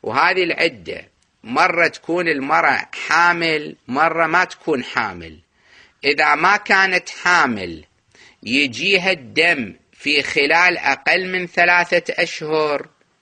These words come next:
يكون تعتد بالقروء الثلاثة، ثلاثة أطهار. ما يجيها الدم، تمر الثلاثة أشهر وبعد الدم مو جاي،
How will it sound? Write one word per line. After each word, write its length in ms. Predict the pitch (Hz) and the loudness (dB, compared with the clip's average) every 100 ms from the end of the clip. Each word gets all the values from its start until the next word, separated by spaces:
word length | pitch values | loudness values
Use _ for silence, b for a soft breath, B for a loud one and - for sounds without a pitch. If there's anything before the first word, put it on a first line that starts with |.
| _ | _
يكون 420 | 113 110 170 165 - | -14 -4 -4 -4 -2
تعتد 640 | 135 - - 165 175 147 | -4 -4 -2 0 0 -2
بالقروء 920 | 143 170 - _ _ - 147 160 175 | 0 0 -4 _ _ -4 0 2 0
الثلاثة، 680 | 160 - 147 151 139 113 - | -4 -4 0 2 2 0 -10
ثلاثة 680 | 92 123 139 151 156 151 - | -6 0 2 2 0 -4 -6
أطهار. 500 | 127 120 127 104 - _ _ _ _ b b b b b _ _ | -8 0 2 2 -2 _ _ _ _ b b b b b _ _
ما 300 | 127 151 180 | -2 2 2
يجيها 580 | 208 202 170 196 202 185 | 2 -2 -4 -2 0 0
الدم، 580 | 156 135 160 135 101 80 - 123 | -2 0 0 0 -4 -12 -12 -12
تمر 420 | - 131 190 202 | -8 0 0 2
الثلاثة 640 | 185 - 165 160 156 - 196 | -2 -2 0 0 -2 -2 -2
أشهر 280 | - 180 139 | 0 0 0
وبعد 420 | 127 185 185 175 | 0 0 0 0
الدم 440 | 165 120 143 185 | 0 0 0 0
مو 300 | 170 147 185 | -2 -2 -2
جاي، 640 | 175 185 175 165 156 156 | 2 2 4 2 0 -6